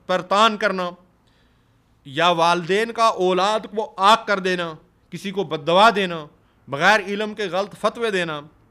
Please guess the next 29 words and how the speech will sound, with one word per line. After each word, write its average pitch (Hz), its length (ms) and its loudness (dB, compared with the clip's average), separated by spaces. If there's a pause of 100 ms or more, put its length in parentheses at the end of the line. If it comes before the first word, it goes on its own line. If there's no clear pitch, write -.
(420)
گانے، 202 440 2
قوالیوں 196 460 0
اور 190 140 -2
بے 190 260 2
مقصد 202 400 -6
اشعار 175 460 2
پڑھنا، 180 420 -4 (760)
غصے 196 360 -2
کی 233 160 -4
حالت 202 340 0
میں 214 240 -4 (600)
طلاق 180 360 2
دے 185 100 -2
دینا 170 280 -6 (920)
اور 151 140 -6
اسی 170 140 -8
طرح 196 200 0 (120)
چیخ 254 340 -4
کل 202 140 0
بو-، 175 240 -4
بولنا، 175 520 -4 (220)
دھونس 226 300 0
جمانے 185 380 -2
کے 190 120 -10
لیے 185 100 -4
کسی 175 240 -10
پر 170 180 -6
روب 160 360 -4
ڈالنا، 160 400 0